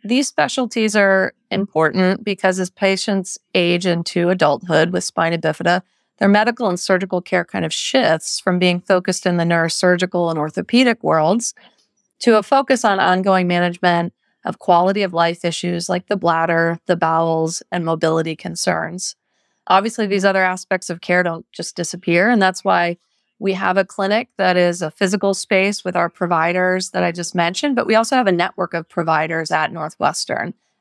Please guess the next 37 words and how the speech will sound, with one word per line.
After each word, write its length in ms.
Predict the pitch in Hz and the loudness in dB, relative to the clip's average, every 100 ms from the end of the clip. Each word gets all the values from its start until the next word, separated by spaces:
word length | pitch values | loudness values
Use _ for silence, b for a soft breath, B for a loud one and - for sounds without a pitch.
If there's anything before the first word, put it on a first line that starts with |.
| - | -4
outside 500 | 180 - 202 190 190 | -4 -2 -4 -2 -4
of 120 | 170 | -4
those 240 | 170 165 | -6 -4
just 180 | 170 - | -8 -6
physically 320 | 170 170 170 | -8 -6 -8
present, 500 | 165 165 156 170 175 _ _ _ _ _ - | -6 -4 -2 -2 -6 _ _ _ _ _ -2
like 180 | 165 | 0
adult 360 | 180 175 175 - | 2 2 2 0
neurosurgeons 840 | 175 151 143 - 160 180 165 180 | -4 -2 -2 -2 -4 -4 -4 -2
and 160 | 185 185 | 0 2
nephrologists, 1000 | 190 - 175 165 165 170 170 - - - _ _ _ | 0 0 -2 -2 -2 -2 -2 -6 -10 -12 _ _ _
G 180 | - 190 | -2 2
I 180 | 185 185 | 2 0
doctors, 600 | 180 175 - 175 170 - | -2 -2 -2 -4 -4 -4
colorectal 440 | - 170 165 - | -4 -2 -4 -6
surgeons, 320 | 170 175 180 | -4 -2 0
and 120 | 185 185 | -2 0
so 260 | 370 320 | 2 4
on, 300 | 175 170 175 - _ _ _ | 2 0 -4 -6 _ _ _
so 240 | - 202 | 0 2
that 140 | 196 | 4
our 120 | 190 185 | 2 0
patients 480 | 208 208 - 196 | 0 0 0 -4
really 220 | 185 185 180 | 0 0 2
do 200 | 226 233 | 2 2
have 180 | 208 | 2
comprehensive 720 | - 180 175 175 180 160 175 170 | 0 -4 -2 -2 -2 -2 -6 -4
care 260 | 185 175 | -2 0
and 120 | 170 | -2
can 120 | 160 165 | -4 -2
be 120 | 165 | -2
referred 400 | 165 - 175 170 | -2 0 -2 -2
to 100 | 175 | -6
these 220 | 165 165 | -4 -4
doctors 600 | - 165 160 - 160 - _ _ _ | -2 -4 -4 -6 -6 -6 _ _ _
as 240 | 180 160 165 | -4 -4 -4
needed. 460 | 156 147 113 175 | -6 -2 -2 -4